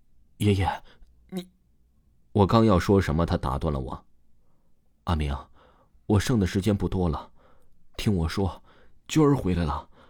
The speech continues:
她回来了。爷爷知道你没有忘了她，去那条溪边给她道个歉吧。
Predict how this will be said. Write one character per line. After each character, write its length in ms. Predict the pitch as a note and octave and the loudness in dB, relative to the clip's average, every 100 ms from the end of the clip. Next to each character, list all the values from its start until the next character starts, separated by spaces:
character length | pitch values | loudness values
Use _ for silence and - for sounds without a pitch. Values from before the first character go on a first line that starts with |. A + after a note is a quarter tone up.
| _ - - | _ -18 -6
她 140 | - | -4
回 240 | F2+ D#2+ | -2 -2
来 120 | F2+ E2 | -4 -6
了。 200 | - - _ _ _ _ _ _ _ - | -10 -16 _ _ _ _ _ _ _ 0
爷 80 | |
爷 160 | A#2 B2+ | 2 2
知 200 | - C#3+ | 0 0
道 140 | B2+ | 2
你 80 | A2+ | 4
没 140 | G2+ A2 | 6 6
有 100 | F#2+ | 4
忘 220 | A2 F2 | 2 0
了 80 | D2+ | -2
她， 200 | - - _ _ _ _ _ _ | -6 -18 _ _ _ _ _ _
去 260 | - - B2+ | -4 4 6
那 140 | A#2 | 6
条 180 | A#2 A#2 | 4 2
溪 200 | A2 B2+ | 2 2
边 200 | C3+ C3 | 4 4
给 100 | G2+ | 4
她 120 | G2+ | 0
道 180 | A2+ A#2 | 2 2
个 100 | G#2 | 2
歉 300 | - C#3+ D2+ | 0 0 0
吧。 300 | D2 D2+ - | -2 -6 -8